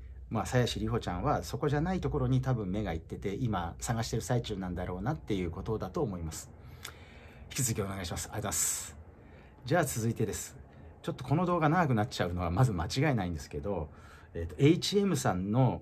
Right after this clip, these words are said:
お、もの、ものだって書いてくれたことに回答します。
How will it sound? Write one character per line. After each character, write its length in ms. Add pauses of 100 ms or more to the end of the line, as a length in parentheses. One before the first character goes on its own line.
お、 320
も 140
の、 480
も 120
の 120
だ 80
っ 40
て 280 (280)
書 60
い 60
て 100
く 80
れ 80
た 80
こ 100
と 140
に 180
回 220
答 100
し 120
ま 60
す。 120